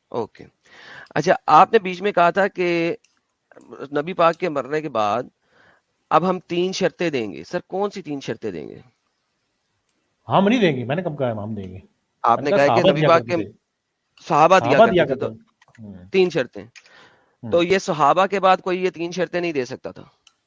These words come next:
Speaker 2: ظاہر ہے، پھر کہاں، کیسے دے؟ جب، جب اس دور کے جو لوگ
Speaker 1: اچھا۔
Speaker 2: تھے، پوری ایک نسل تھی نا، ایک پوری
Speaker 1: اوکے۔
Speaker 2: جنریشن۔
Speaker 1: اچھا، تو آپ، آپ مجھے قرآن و حدیث سے کہیں سے دکھا سکتے ہیں کہ لکھا ہو کہ صحابہ کرام کے بعد یہ تین شرطیں دینا،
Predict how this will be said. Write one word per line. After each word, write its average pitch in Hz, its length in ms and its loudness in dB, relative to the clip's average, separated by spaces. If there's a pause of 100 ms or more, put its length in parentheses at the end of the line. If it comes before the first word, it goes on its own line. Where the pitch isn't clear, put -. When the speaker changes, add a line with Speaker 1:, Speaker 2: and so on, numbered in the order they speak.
(880)
Speaker 2:
ظاہر 131 260 0
ہے، 175 80 2
پھر 170 120 -2
کہاں، 151 300 -2
کیسے 139 200 -2
دے؟ 135 160 -4
جب، 160 120 -2 (300)
جب 143 260 -2 (100)
اس 202 140 -4 (140)
دور 151 260 0
کے 165 160 0
جو 147 140 -4
لوگ 127 140 -2
Speaker 1:
اچھا۔ 175 100 -8
Speaker 2:
تھے، 175 120 -10
پوری 202 120 -4
ایک 196 140 -4
نسل 196 180 -4
تھی 147 100 -6
نا، 143 100 -8 (480)
ایک 175 220 -4
پوری 214 140 0
Speaker 1:
اوکے۔ 165 140 -2
Speaker 2:
جنریشن۔ 151 340 -4 (520)
Speaker 1:
اچھا، - 140 0
تو 214 160 0
آپ، 170 360 6
آپ 165 280 0
مجھے 190 240 -2
قرآن 160 360 0
و 185 80 -2
حدیث 160 320 -6
سے 190 80 -8
کہیں 170 160 -6
سے 175 80 -12
دکھا 143 260 -8
سکتے 165 340 -6
ہیں 131 180 -4
کہ 139 420 -2
لکھا 147 300 -6
ہو 131 200 -2
کہ 151 160 -8
صحابہ 131 480 -4
کرام 123 280 -6
کے 139 120 -8
بعد 117 220 -2
یہ 131 100 -8
تین 127 300 -14
شرطیں 135 300 -8
دینا، 110 360 -4